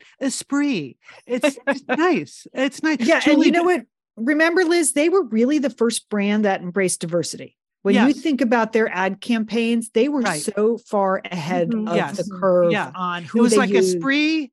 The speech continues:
Speaker 1: and
Speaker 2: Yep.
Speaker 1: Benetton.
Speaker 2: And
Speaker 1: Remember
Speaker 2: Benetton. Yep.
Speaker 1: United Colors of
Speaker 2: Yep, yep,
Speaker 1: Benetton?
Speaker 2: yep,
Speaker 1: And
Speaker 2: yep.
Speaker 1: Esprit was also very environmentally sensitive right from the
Speaker 2: Yeah.
Speaker 1: very beginning.
Speaker 2: Yeah.
Speaker 1: So come back, Esprit. We're ready for you. I
Speaker 2: Yeah.
Speaker 1: would, you know,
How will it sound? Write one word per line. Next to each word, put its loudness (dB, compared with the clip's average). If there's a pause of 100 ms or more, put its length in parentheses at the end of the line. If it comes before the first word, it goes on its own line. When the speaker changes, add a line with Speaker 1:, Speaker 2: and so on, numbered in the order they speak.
Speaker 1:
and -2
Speaker 2:
Yep. 2
Speaker 1:
Benetton. -12 (220)
Speaker 2:
And 0
Speaker 1:
Remember 2
Speaker 2:
Benetton. -4
Yep. 0
Speaker 1:
United 0
Colors -4
of -10
Speaker 2:
Yep, -4
yep, -2
Speaker 1:
Benetton? -10 (280)
Speaker 2:
yep, -2
Speaker 1:
And 0
Speaker 2:
yep. 2
Speaker 1:
Esprit 0
was -2
also -2
very -2
environmentally -6
sensitive -12
right -4
from -10
the 2
Speaker 2:
Yeah. 2
Speaker 1:
very -8 (180)
beginning. -10
Speaker 2:
Yeah. 0 (200)
Speaker 1:
So 0 (300)
come -10
back, -4
Esprit. -4
We're -8
ready -4
for -10
you. -12
I -8
Speaker 2:
Yeah. 2
Speaker 1:
would, -2
you -4
know, 0